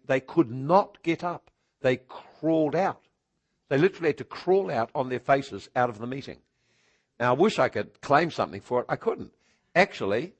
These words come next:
I never even saw it happen. I only heard about it afterwards. And Dave was with me, and Dave, they called to Dave, said, "Hey, something's happening." He went round the back, and he, he, he dealt with one face to face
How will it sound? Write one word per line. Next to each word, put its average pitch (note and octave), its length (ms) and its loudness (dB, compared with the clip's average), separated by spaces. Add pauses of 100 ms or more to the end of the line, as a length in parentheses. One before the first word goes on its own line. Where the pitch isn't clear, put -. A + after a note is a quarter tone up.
I D#3 120 4
never C#3 240 -2
even C#3+ 160 -4
saw E3 240 -2
it E3+ 80 0
happen. F#3 360 -4 (340)
I D3 120 2
only D#3 140 0
heard C#3 200 2
about D3 200 4
it D3 100 2
afterwards. E3 580 0 (360)
And B2 160 -6
Dave F#3 320 6
was C#3+ 140 0
with B2 240 -4
me, B2+ 300 -8
and B2+ 260 -6
Dave, C#3+ 300 4 (220)
they B2 100 -4
called F#3+ 260 6
to C#3 100 -2
Dave, A2 200 0
said, A2+ 160 -6
"Hey, C#3 100 2
something's C3 360 -4
happening." B2+ 340 0 (160)
He E3 120 -2
went F3 200 0
round C#3+ 200 0
the A#2+ 60 -6
back, G#2 380 -2 (260)
and A#2+ 160 -2
he, A2 200 -6
he, G#2+ 340 -6
he G#2 240 -10 (320)
dealt C3+ 180 0
with A#2+ 140 -14
one G#2 160 -8
face A2+ 280 0
to G2+ 80 -14
face G#2+ 360 -4